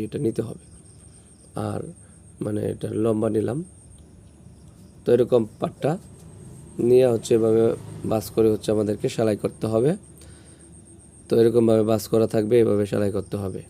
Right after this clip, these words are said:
তো এই সাইডের এই বর্ডারটা সেলাই করলে যদিও একটু চিকন হবে, এমনিতে হচ্ছে আর একটু মোটা রাখতে হয়। তো এটা হচ্ছে রেডিমেড একটা, আহ, বালিশের কভার। তো ভিউয়ার্স, আমরা মেশিনে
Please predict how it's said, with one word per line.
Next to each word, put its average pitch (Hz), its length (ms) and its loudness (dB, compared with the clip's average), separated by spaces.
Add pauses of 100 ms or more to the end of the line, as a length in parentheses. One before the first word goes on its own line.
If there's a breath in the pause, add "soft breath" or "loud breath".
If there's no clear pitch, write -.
(420)
তো - 60 2 (100)
এই 117 60 6 (100)
সাইডের 117 300 2
এই 117 120 2
বর্ডারটা 117 440 -2
সেলাই 123 260 0
করলে 127 180 0 (140)
যদিও 123 280 2
একটু 120 200 -4
চিকন 180 260 -2 (100)
হবে, 117 180 0 (720 loud breath)
এমনিতে 117 340 2
হচ্ছে 113 220 -4
আর 113 100 0
একটু - 180 -4
মোটা 117 260 2
রাখতে 113 280 -6
হয়। 127 160 -2 (240)
তো - 60 -6 (120)
এটা 104 160 -4
হচ্ছে 98 200 -4 (160)
রেডিমেড 107 420 2
একটা, 107 240 -4
আহ, - 840 -8
বালিশের 107 420 0
কভার। 170 300 0 (1040 loud breath)
তো - 100 0
ভিউয়ার্স, 127 320 6
আমরা 123 180 2
মেশিনে 123 260 4